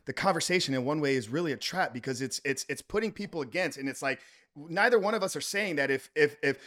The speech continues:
if you don't have a six pack, it doesn't mean that you're not great, but don't accept that you're less than you can be. Even as a six pack,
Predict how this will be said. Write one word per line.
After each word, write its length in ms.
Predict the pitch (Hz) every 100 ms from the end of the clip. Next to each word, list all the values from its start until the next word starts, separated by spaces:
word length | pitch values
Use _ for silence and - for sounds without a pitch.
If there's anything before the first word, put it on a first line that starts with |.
| -
if 100 | -
you 80 | 175
don't 360 | 143 104 208 269
have 180 | 196 156
a 20 |
six 280 | - 156 -
pack, 200 | 139 139
it 80 |
doesn't 280 | 123 170 165
mean 120 | 165
that 160 | 156 139
you're 60 | 147
not 180 | 139
great, 380 | 104 156 160 120
but 220 | 143 139 - - _
don't 160 | 175 226
accept 380 | - - -
that 100 | 175
you're 100 | 151
less 300 | 143 147 170
than 140 | - 151
you 80 | 135
can 240 | - 156
be. 240 | 151 165 -
Even 260 | 254 277
as 160 | 196 143
a 40 |
six 280 | 135 - 143
pack, 380 | - 127 127